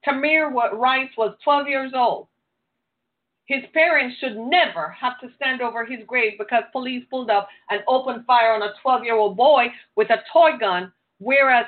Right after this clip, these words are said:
a white kid with a toy gun would never, ever be shot. Trayvon Martin was walking around in a hoodie. Do you know I never wore hoodies before Trayvon Martin? Did you know that? I never wore a hoodie before Trayvon Martin.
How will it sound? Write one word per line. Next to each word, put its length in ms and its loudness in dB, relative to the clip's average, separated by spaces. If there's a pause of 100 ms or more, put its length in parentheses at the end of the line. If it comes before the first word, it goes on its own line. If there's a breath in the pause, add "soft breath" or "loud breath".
a 80 0
white 400 0
kid 240 -4 (320)
with 160 -4
a 100 -6 (140)
toy 180 6 (100)
gun 280 -4 (580)
would 200 -4
never, 440 0 (100)
ever 260 0
be 300 -14
shot. 160 -2 (1300)
Trayvon 420 -2
Martin 500 -4
was 180 -6
walking 400 0
around 280 -2
in 120 -6
a 80 -4
hoodie. 400 -6 (680)
Do 60 -8
you 220 -2
know 300 4
I 120 0
never 300 -6
wore 280 -6
hoodies 380 -14
before 320 -8
Trayvon 420 -6
Martin? 400 -4 (280)
Did 160 -6
you 80 -8
know 160 -6
that? 260 -2 (720)
I 180 2
never 300 0
wore 280 0
a 60 -2
hoodie 220 -10
before 320 -6
Trayvon 400 -2
Martin. 360 -6